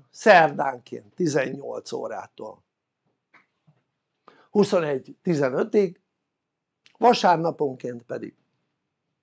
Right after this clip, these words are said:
délután fél öttől negyed kilencig, este negyed kilencig. Ez a hivatalos rész. Utána pedig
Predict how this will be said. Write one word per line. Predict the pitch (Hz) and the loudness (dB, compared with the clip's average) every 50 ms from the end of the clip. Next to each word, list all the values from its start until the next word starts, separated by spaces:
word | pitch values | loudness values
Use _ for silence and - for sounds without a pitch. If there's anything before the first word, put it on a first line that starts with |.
| _ _ _ _ _ _ _ _ _ _ _ _ | _ _ _ _ _ _ _ _ _ _ _ _
délután | - 131 170 175 175 165 160 160 - 139 131 127 - | -2 2 4 6 6 6 4 2 0 -4 -4 -4 -6
fél | - 165 165 139 123 | -4 -2 -2 -2 -2
öttől | 135 151 170 - _ - 156 135 131 107 - _ _ _ _ _ _ _ _ _ _ _ _ _ _ _ _ _ | -2 -6 -8 -10 _ -2 -2 -2 -2 -4 -8 _ _ _ _ _ _ _ _ _ _ _ _ _ _ _ _ _
negyed | - 160 165 175 170 160 156 147 139 131 131 - - _ _ _ _ _ _ _ _ _ _ _ _ _ _ _ _ _ _ _ _ _ _ _ _ _ _ _ | -2 0 4 4 4 4 4 0 0 -2 -6 -12 -20 _ _ _ _ _ _ _ _ _ _ _ _ _ _ _ _ _ _ _ _ _ _ _ _ _ _ _
kilencig, | - 185 185 175 160 147 143 143 131 - - 135 - 87 - _ _ _ _ _ _ _ _ _ _ _ _ _ _ _ | 0 2 4 6 6 4 4 -2 -6 -8 -8 -8 -8 -8 -12 _ _ _ _ _ _ _ _ _ _ _ _ _ _ _
este | - 156 139 127 - - 131 | -6 -6 -6 -6 -6 -10 -10
negyed | 135 127 120 117 - - - | -8 -10 -10 -10 -12 -14 -14
kilencig. | _ - 104 85 - _ _ - - - _ _ _ _ _ _ _ _ _ _ _ _ _ _ _ _ _ _ _ _ _ _ _ _ _ _ _ _ _ _ _ _ _ _ _ _ _ _ | _ -16 -14 -14 -16 _ _ -20 -20 -20 _ _ _ _ _ _ _ _ _ _ _ _ _ _ _ _ _ _ _ _ _ _ _ _ _ _ _ _ _ _ _ _ _ _ _ _ _ _
Ez | - - 370 277 | 0 0 4 6
a | 254 | 8
hivatalos | 233 196 196 160 139 131 131 - 135 120 120 120 110 - - - | 8 8 8 6 4 2 2 0 -2 -2 -2 -2 -4 -6 -12 -16
rész. | 135 120 123 127 - | -14 -14 -14 -4 -2
Utána | 392 427 415 - 254 240 247 226 208 | -2 0 0 -2 -4 -2 -2 -4 -4
pedig | - 214 185 175 165 160 160 | -4 -4 -4 -4 -4 -8 -8